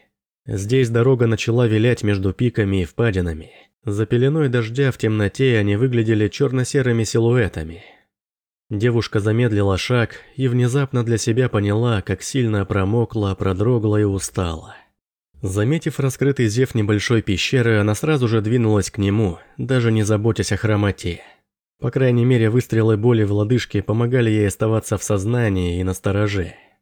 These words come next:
В пещере было темно, но сухо и довольно просторно. А ещё стоял странный запах, но Джесс это не волновало.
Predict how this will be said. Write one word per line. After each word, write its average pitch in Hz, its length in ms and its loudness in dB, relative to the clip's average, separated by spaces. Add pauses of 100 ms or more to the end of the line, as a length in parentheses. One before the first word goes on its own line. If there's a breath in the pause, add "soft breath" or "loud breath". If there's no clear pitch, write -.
(340)
В - 120 -20
пещере 117 500 0
было 113 280 2
темно, 101 640 0
но 127 160 0
сухо 147 440 0
и 123 40 2
довольно 123 380 2
просторно. 104 720 -2 (340)
А 123 60 -2
ещё 120 300 -2
стоял 143 360 0
странный 123 420 0
запах, 127 440 -2
но 123 160 0
Джесс 135 340 -2
это 123 140 -2
не 117 100 2
волновало. 104 680 0